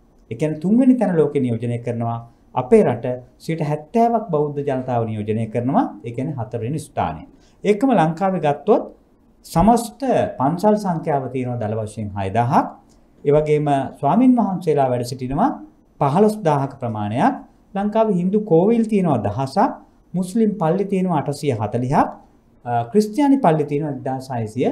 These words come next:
හැට දෙකක්. ඒකම මම ඔබට පැහැදිලි කළා වගේ මුළු ජනතාවගෙන්,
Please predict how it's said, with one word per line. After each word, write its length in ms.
හැට 200
දෙකක්. 260
ඒකම 400
මම 160
ඔබට 220
පැහැදිලි 320
කළා 240
වගේ 240
මුළු 240
ජනතාවගෙන්, 720